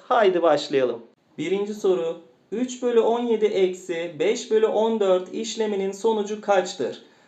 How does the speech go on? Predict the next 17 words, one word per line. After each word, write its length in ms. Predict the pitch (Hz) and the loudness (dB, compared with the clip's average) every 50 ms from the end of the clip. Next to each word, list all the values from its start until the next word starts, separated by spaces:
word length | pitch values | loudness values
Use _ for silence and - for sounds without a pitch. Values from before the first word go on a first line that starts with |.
| _ _ - | _ _ -6
Bu 140 | 220 277 285 | -6 -6 -4
çıkarma 500 | - - - 233 233 240 247 254 262 262 | -4 -6 -4 -4 -2 0 0 2 2 0
işleminde 760 | 254 247 - - 190 170 151 135 131 120 120 127 139 - - - _ _ _ _ | 0 -2 -2 -4 -2 -2 -2 -4 -2 -2 -2 -2 -4 -4 -8 -16 _ _ _ _
paydalar 640 | 202 233 254 262 262 254 226 202 170 151 160 170 - | -4 -2 -2 -2 0 0 0 0 2 2 0 0 0
eşit 340 | 180 196 196 - 254 240 247 | -2 -4 -4 -4 -6 -4 0
olmadığı 400 | 269 262 254 233 220 196 180 175 | 0 0 2 2 0 -2 -2 0
için 360 | 165 151 151 151 - 156 160 | 0 0 0 0 -2 -6 -6
öncelikle 680 | - 185 202 220 220 226 233 233 226 226 220 220 220 220 | -4 -2 -2 -2 0 -2 -2 -2 -4 -2 -2 -2 -2 0
paydaları 500 | 233 233 240 233 220 220 208 202 202 196 | -2 0 0 2 2 2 2 4 4 4
eşitleriz. 680 | 196 185 180 - - - - 175 160 135 123 - - - - _ _ _ _ _ _ _ | 2 2 2 -2 -6 -8 -4 -4 -4 -4 -4 -8 -10 -16 -20 _ _ _ _ _ _ _
Yedi 360 | 151 151 160 185 208 226 226 254 | -14 -4 0 0 0 0 0 -4
ile 280 | 247 240 220 226 233 | -4 -2 0 0 2
on 320 | - 208 214 214 214 202 180 | 2 2 2 0 0 0 2
dört 360 | 151 131 127 - - - - _ _ _ | 2 0 0 -2 -6 -14 -20 _ _ _
birbirinin 600 | 202 214 208 190 180 180 170 180 196 214 214 208 | -6 -4 -4 -2 -2 -4 -4 -4 -4 -4 -4 -4
katı. 480 | 208 196 190 185 - 190 165 135 - - - - _ | -2 -2 -2 0 0 0 0 0 -2 -6 -12 -18 _
Yediyi 800 | 151 156 165 175 190 196 226 226 214 208 214 233 240 - - | -8 -4 2 2 2 2 2 -2 -4 -4 -4 -4 -6 -8 -14